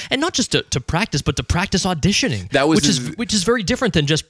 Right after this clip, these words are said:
Speaker 1: I mean, we can all practice and that's fine, but practicing auditioning is something totally different.
Speaker 2: It's the same exact website she used as well. I signed up for Voice one two three. This is about nine years ago, ten years ago when I first started out, and I auditioned twenty-four seven. I mean, not, not twenty-four seven, but every single day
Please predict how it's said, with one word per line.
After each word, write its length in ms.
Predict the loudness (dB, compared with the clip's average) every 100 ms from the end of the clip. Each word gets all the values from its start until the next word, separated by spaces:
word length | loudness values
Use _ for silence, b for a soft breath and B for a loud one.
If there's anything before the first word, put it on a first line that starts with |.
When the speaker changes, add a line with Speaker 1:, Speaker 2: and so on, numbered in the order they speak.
| -8
Speaker 1:
I 80 | -4
mean, 120 | -2
we 80 | 0
can 100 | 2
all 120 | 2
practice 540 | 2 0 0 -2 -2 -2
and 60 |
that's 140 | -6 -2
fine, 180 | -2
but 140 | -2 -4
practicing 460 | -4 -2 -2 0
auditioning 680 | 0 -2 0 0 0 -2 -2
is 100 | -2
something 220 | -4 -6
totally 340 | -4 -4 -4 -4
different. 380 | -4 -4 0
Speaker 2:
It's 120 | 2 2
the 80 |
same 180 | 2 2
exact 300 | 2 2 2
website 380 | 0 0 0 -2
she 140 | -2 -2
used 200 | -2 -2
as 100 | 0
well. 160 | 0
I 120 | 0
signed 240 | -2 0 0
up 80 | -2
for 80 |
Voice 280 | -4 -4 -2
one 140 | -4 -4
two 140 | -6
three. 360 | -6 -6 -6 -8 B B B
This 160 | -12 -10
is 60 | -2
about 180 | -2
nine 220 | 0 0 0
years 160 | -2
ago, 160 | -2 -2
ten 180 | -2 -2
years 160 | -2
ago 120 | -2
when 100 | -2
I 40 | -2
first 280 | -2 -4 0
started 260 | 0 2
out, 300 | 2 0 0
and 100 | -2
I 140 | -2 0
auditioned 880 | 0 0 -2 0 -2 -2 -10 -14 -12
twenty-four 500 | -2 -2 0 -2 -2
seven. 340 | 0 0 -2
I 60 | -4
mean, 100 | -2
not, 220 | -2 -2
not 280 | -4 -4 -4
twenty-four 340 | -8 -6 -6
seven, 320 | -2 -2 0
but 180 | 0 0
every 260 | -2 -2 -2
single 280 | 0 0 2
day 320 | 2 2